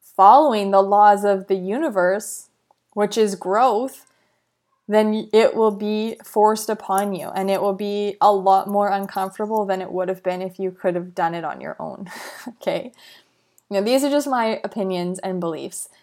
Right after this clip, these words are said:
Again, you don't have to agree with this necessarily. You can believe whatever you want, but this is just, you know, my podcast, <laughs> so I'm sharing my beliefs with you guys. So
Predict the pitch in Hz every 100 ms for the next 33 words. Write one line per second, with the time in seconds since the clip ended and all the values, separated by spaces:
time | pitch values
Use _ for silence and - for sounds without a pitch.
0 | _ _ _ - 196 175 - 196 226 277
1 | 220 214 196 190 - - 214 202 190 -
2 | 185 - 160 165 214 240 240 247 247 247
3 | - 254 247 254 262 262 _ _ _ -
4 | 220 302 285 220 190 190 180 175 175 180
5 | 185 170 180 - 190 190 190 190 185 180
6 | - _ _ _ 185 175 175 - _ _
7 | 196 180 180 233 220 - 180 - 208 208
8 | 254 247 - 233 226 190 175 180 185 214
9 | 226 - 185 - - - 220 _ _ _
10 | _ _ _ _ - - 208 202 185 175